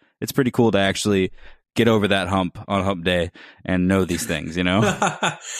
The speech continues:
Speaker 2: So you think the Greyjoys are cooler, but not Theon?
Speaker 1: Well, I mean, th-, ugh, no, he was worse in the book than he was in the show. I mean, he's just,
Speaker 2: <laughs>
Speaker 1: my cock is hard as a mast and all these terrible, terrible
Speaker 2: He's trying
Speaker 1: things.
Speaker 2: to impress her. That's what the Ironborn say to each other to,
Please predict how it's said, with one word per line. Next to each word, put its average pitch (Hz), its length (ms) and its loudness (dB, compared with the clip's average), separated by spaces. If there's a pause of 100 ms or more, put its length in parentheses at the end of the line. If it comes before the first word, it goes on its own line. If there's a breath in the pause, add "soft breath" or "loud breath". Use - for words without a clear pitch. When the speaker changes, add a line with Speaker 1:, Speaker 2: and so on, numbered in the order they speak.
(200 loud breath)
Speaker 2:
So - 120 -2
you 175 60 0
think 175 200 -2
the 165 120 -2
Greyjoys 147 540 2
are 113 100 2
cooler, 104 380 0
but 101 220 -4
not 110 280 -4
Theon? 95 280 -2
Speaker 1:
Well, 196 120 2
I 101 100 2
mean, 202 280 0 (160)
th-, - 460 -8
ugh, - 320 -4
no, 127 300 4
he 117 180 4
was 127 120 0
worse 117 280 2
in 120 80 2
the 107 80 4
book 127 220 0
than 104 120 2
he 101 80 4
was 104 220 2
in 101 80 2
the 98 40 2
show. 104 460 2 (100)
I 107 80 -4
mean, 110 140 2
he's 139 260 2
just, - 340 0
Speaker 2:
<laughs> - 80 -18
Speaker 1:
my 143 200 4
cock 151 380 0
is 131 80 2
hard 143 240 2
as 127 100 0
a 127 60 2
mast 110 600 0 (360 loud breath)
and 120 120 2
all 135 180 4
these 127 260 4
terrible, 143 460 4
terrible 120 300 4
Speaker 2:
He's 117 80 6
trying 107 180 4
Speaker 1:
things. 98 120 6
Speaker 2:
to 98 60 2
impress 190 360 4
her. 190 140 4
That's 143 220 2
what 208 100 2
the 185 100 4
Ironborn 156 640 2
say 147 260 2
to 160 100 4
each 127 200 0
other 110 240 2
to, 98 280 0